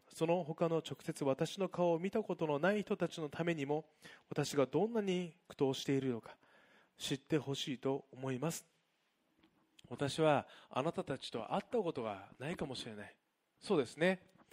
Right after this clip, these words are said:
えー、パウロはここに、このコロサイという地方には行ったことがなかったんです。でもね、パウロの弟子によって、コロサイの教会が、えー、建てられ、そしてパウロはその問題解決のために、えー、彼らに寄り添って手紙を書いているわけです。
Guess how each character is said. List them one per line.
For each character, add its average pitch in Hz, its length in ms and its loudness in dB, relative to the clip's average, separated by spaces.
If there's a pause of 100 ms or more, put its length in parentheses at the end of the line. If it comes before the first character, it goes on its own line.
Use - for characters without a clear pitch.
(320)
え 120 180 4
ー、 - 40 -4
パ 180 140 2
ウ 180 60 8
ロ 151 100 6
は 127 120 4
こ - 120 -16
こ 147 80 -2
に、 131 140 -6 (220)
こ 147 100 -8
の 131 80 -4
コ - 120 -6
ロ 175 100 2
サ 185 160 0
イ 185 60 -2
と 185 80 -8
い - 20 -8
う - 20 -16
地 - 100 -12
方 165 100 -10
に 127 60 -4
は - 80 -8
行 151 120 -6
っ - 40 -20
た 214 100 0
こ 202 80 -4
と 165 80 -8
が 127 100 -6
な 170 160 -2
か 175 100 2
っ - 40 -6
た 120 100 -10
ん - 60 -14
で - 80 -20
す。 - 80 -20 (120)
で 123 80 -16
も 123 60 -6
ね、 196 140 0
パ 160 180 0
ウ 147 60 4
ロ 131 80 -4
の 110 60 -6
弟 113 180 -8
子 - 160 -12
に 117 60 -16
よ 110 80 -14
っ - 20 -16
て、 - 200 -20 (280)
コ - 120 -4
ロ 127 60 0
サ 131 120 -4
イ 117 40 0
の 117 80 -6
教 123 180 -6
会 120 160 0
が、 175 180 4 (400)
え 110 220 -2
ー、 - 20 -6
建 113 100 -10
て 131 100 -4
ら 107 100 -4
れ、 104 220 -16
そ 170 120 -6
し - 80 -6
て 196 180 6 (220)
パ 190 120 4
ウ 180 60 4
ロ 156 120 4
は 165 160 6
そ 147 120 -10
の 127 80 -2
問 131 180 -6
題 139 140 4
解 160 200 0
決 160 200 -2
の 151 80 -4
た 202 140 -2
め 262 100 0
に、 185 200 0 (340)
え 117 400 2
ー、 - 40 -14
彼 139 120 2
ら 123 60 2
に 117 100 -6
寄 110 80 -4
り 139 80 -6
添 180 120 -4
っ - 20 -18
て 123 100 -4
手 120 120 -8
紙 117 240 -6
を 170 80 -4
書 135 80 -2
い 120 60 -6
て - 80 -10
い - 20 -8
る 98 60 -12
わ 98 80 -16
け - 80 -20
で - 80 -16
す。 - 160 -12